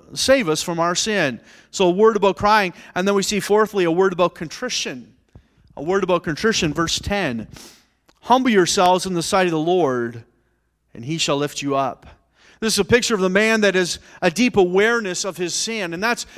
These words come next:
that's what the word contrition means, is a deep awareness of one's own sin.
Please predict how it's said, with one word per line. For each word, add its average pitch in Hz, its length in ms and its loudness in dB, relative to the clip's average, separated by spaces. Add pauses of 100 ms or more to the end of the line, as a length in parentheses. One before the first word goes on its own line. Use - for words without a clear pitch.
that's 254 200 2
what 233 80 -4
the 185 60 -2
word 190 220 2
contrition 190 500 -2
means, 180 240 -2
is 175 160 -2
a 165 100 2
deep 226 300 -2
awareness 185 560 -2
of 170 100 -8
one's 165 280 -4
own 160 180 -4
sin. 127 560 -8